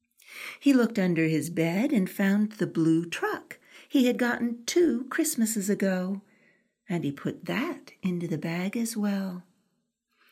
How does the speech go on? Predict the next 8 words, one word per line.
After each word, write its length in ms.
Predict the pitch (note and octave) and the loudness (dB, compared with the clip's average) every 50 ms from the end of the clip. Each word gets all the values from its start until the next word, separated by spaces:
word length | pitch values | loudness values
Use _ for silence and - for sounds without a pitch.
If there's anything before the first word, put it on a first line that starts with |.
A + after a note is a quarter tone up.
| _ - - - - - _ _ _ - | _ -20 -20 -20 -20 -20 _ _ _ -8
Then 540 | C#3+ F#3+ D#3+ D#3 D#3+ D#3+ E3+ F#3 G#3 G#3+ - _ _ _ _ _ _ _ _ _ _ _ - | -4 -2 -2 -2 -2 -4 -4 -4 -6 -6 -8 _ _ _ _ _ _ _ _ _ _ _ 0
Danny 460 | - E3+ D#3+ D#3 D#3 D#3 D3+ D3+ D3+ | 0 2 2 2 0 0 0 0 -2
took 460 | D3+ - - - C#4 C#4+ - - - - | -4 -6 -4 -4 -4 -4 -4 -10 -4 -2
off 500 | G#3 G3+ G3+ G#3 G#3+ G#3+ - - - - _ _ _ _ | 0 0 0 -2 -4 -6 -8 -12 -20 -20 _ _ _ _
his 400 | _ - - E3+ D#3 C#3+ C3 C3+ | _ -2 0 0 0 0 -2 -2
new 640 | D#3+ D#3 D#3 D#3 E3 E3+ F3 F#3 F#3+ G3+ G#3 G#3 G3+ | -4 -2 -2 0 0 0 0 0 0 -2 -2 -2 -2
red 460 | F#3 D3+ D#3 D#3+ E3+ F3 E3+ - - | -2 -2 0 0 0 -4 -6 -8 -12
coat. 520 | - - - D3+ D3 C#3 - - - - | -10 -4 -4 -2 -2 -4 -6 -10 -14 -20